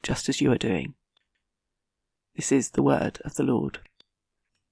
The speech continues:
The Apostles' Creed. "I believe in God, the Father Almighty,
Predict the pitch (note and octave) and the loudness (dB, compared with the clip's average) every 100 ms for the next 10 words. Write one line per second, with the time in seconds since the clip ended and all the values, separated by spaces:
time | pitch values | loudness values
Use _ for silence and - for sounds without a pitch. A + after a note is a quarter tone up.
0 | _ _ _ _ _ _ _ _ _ _ | _ _ _ _ _ _ _ _ _ _
1 | _ _ _ _ _ _ _ _ _ _ | _ _ _ _ _ _ _ _ _ _
2 | _ _ _ _ _ _ _ - D#3 D#3 | _ _ _ _ _ _ _ 6 6 6
3 | D#3+ - C3 - - D3 C3 - - _ | 2 0 -4 -4 2 4 4 -2 -14 _
4 | _ _ _ _ _ _ _ _ _ _ | _ _ _ _ _ _ _ _ _ _
5 | _ _ _ _ _ _ _ _ _ _ | _ _ _ _ _ _ _ _ _ _
6 | D#3+ F#3 F#3+ E3 D#3 D3+ C3+ C#3 - - | 8 8 10 8 8 6 6 6 -2 -14
7 | _ _ _ _ _ - - D#3+ E3+ F#3 | _ _ _ _ _ 2 10 10 10 6
8 | F#3 D#3 C#3 - - C#3+ | 6 6 6 2 -4 -4